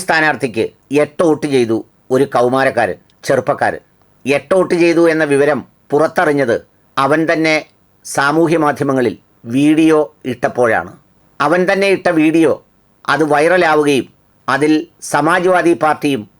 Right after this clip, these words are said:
കോൺഗ്രസും അടക്കമുള്ളവർ കയറി പിടിക്കുകയും ചെയ്തു. ഇലക്ഷൻ പ്രക്രിയ തുടങ്ങിയ ശേഷം ആകെ ഇവിടുണ്ടോ ഇല്ലയോ എന്നറിയാവുന്ന ഏക സംവിധാനം ഇലക്ഷൻ കമ്മീഷനാണെങ്കിലും ഇത് വിവാദമായതോടുകൂടി ബന്ധപ്പെട്ട ജില്ലാ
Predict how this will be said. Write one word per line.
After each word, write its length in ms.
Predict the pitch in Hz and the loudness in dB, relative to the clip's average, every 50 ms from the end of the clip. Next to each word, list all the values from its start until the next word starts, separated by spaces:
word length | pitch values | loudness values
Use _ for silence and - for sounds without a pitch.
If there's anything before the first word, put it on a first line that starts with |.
| _ _ - | _ _ -2
കോൺഗ്രസും 520 | 147 156 165 170 170 170 170 - 180 160 147 | 0 0 2 0 0 -2 -2 -2 -2 -2 0
അടക്കമുള്ളവർ 540 | 139 147 - - 147 139 135 131 131 135 - - _ _ - - | -2 -2 -2 -2 0 2 2 2 2 0 -2 -4 _ _ -4 0
കയറി 220 | 135 139 143 147 | 0 2 2 0
പിടിക്കുകയും 580 | 147 - 139 123 113 - 135 131 135 143 135 113 | 0 -2 -4 -6 -4 -4 -2 0 0 0 0 0
ചെയ്തു. 280 | 101 104 90 76 - - _ _ _ _ _ _ _ _ _ _ _ _ _ | -2 -4 -4 -4 -8 -14 _ _ _ _ _ _ _ _ _ _ _ _ _
ഇലക്ഷൻ 420 | 135 151 160 175 180 - 202 214 190 | 0 2 2 0 0 -2 -4 -2 0
പ്രക്രിയ 340 | 208 202 202 - 202 202 202 | -2 -2 0 0 0 0 2
തുടങ്ങിയ 400 | 160 190 175 175 175 185 190 185 | 2 0 0 2 2 2 0 0
ശേഷം 420 | 185 185 165 156 - - 127 101 92 _ _ _ _ _ _ _ _ - | 0 0 -2 -2 -2 -4 -4 -6 -8 _ _ _ _ _ _ _ _ -4
ആകെ 560 | 113 131 143 156 170 175 185 185 185 180 - - _ | -2 0 0 0 2 2 2 2 2 0 -2 -6 _
ഇവിടുണ്ടോ 760 | 151 147 151 175 170 170 156 165 170 190 190 185 185 175 - - | -2 0 0 2 2 2 0 0 0 2 2 2 2 0 -2 -2
ഇല്ലയോ 460 | 151 151 151 170 180 180 180 175 175 | -2 0 2 2 2 2 2 2 2
എന്നറിയാവുന്ന 840 | 170 165 160 165 156 147 151 160 160 160 156 151 151 156 156 151 - - _ _ | 2 2 0 0 0 2 2 2 2 2 0 0 0 0 0 -2 -4 -8 _ _
ഏക 260 | 147 143 147 165 165 180 | -2 0 0 2 0 0
സംവിധാനം 600 | 180 180 147 151 156 131 151 151 147 135 98 - _ _ _ _ _ _ - | -2 -2 0 0 0 0 0 0 0 -2 -4 -6 _ _ _ _ _ _ -2
ഇലക്ഷൻ 400 | 139 139 151 - - - 190 185 | 0 0 0 0 -2 -2 -2 0
കമ്മീഷനാണെങ്കിലും 1040 | 165 160 160 170 165 151 - 170 160 147 143 143 143 139 135 123 98 - _ _ _ _ _ | -2 0 0 -2 -2 -2 -2 0 0 0 0 0 -2 -2 -2 -2 -4 -6 _ _ _ _ _
ഇത് 180 | - 139 139 175 | -4 -2 0 2
വിവാദമായതോടുകൂടി 1200 | 170 160 151 160 165 180 185 196 185 175 170 170 165 165 165 160 160 151 156 160 147 139 104 - _ _ _ _ _ _ _ - | 2 2 2 2 2 2 2 2 2 2 2 2 2 2 2 2 2 2 2 2 0 -2 -4 -8 _ _ _ _ _ _ _ -4
ബന്ധപ്പെട്ട 580 | 117 127 139 151 156 175 - - 180 139 - 175 170 165 - - _ - | -2 0 0 0 0 -2 -2 -2 -4 -2 0 0 0 0 -2 -6 _ -16
ജില്ലാ 560 | 123 117 120 143 151 170 180 185 175 180 180 | -8 -4 -2 0 2 2 2 2 2 0 0